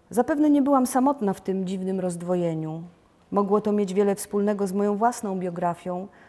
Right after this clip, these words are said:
z tym, że urodziłam się na Dolnym Śląsku i jak wielu Dolnoślązaków nieco inaczej przeżywałam historię,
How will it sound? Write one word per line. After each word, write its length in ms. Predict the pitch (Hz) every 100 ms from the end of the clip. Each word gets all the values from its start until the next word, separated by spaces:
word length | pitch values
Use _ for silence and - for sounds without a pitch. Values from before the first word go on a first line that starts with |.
| -
z 120 | -
tym, 300 | - 208 208 -
że 140 | 185
urodziłam 500 | - 202 185 202 190
się 160 | 180 190
na 120 | 190
Dolnym 340 | 190 190 185
Śląsku 680 | 180 190 185 190 - - 254 - - - _ -
i 60 |
jak 200 | 202 190
wielu 240 | 202 226 214
Dolnoślązaków 920 | 208 202 202 208 202 202 214 202 190
nieco 260 | 202 208
inaczej 400 | 196 208 214 196
przeżywałam 560 | - 185 180 190 185 185
historię, 680 | - 170 - 175 175 175